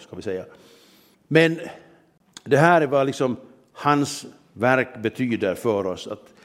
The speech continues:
det som anklagar oss, det tog han på sig så att vi inte längre behöver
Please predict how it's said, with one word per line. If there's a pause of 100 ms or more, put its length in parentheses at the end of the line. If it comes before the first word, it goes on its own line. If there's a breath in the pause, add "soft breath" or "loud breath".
(120)
det
som
anklagar
oss, (680 soft breath)
det
tog
han
på
sig
så
att
vi
inte
längre
behöver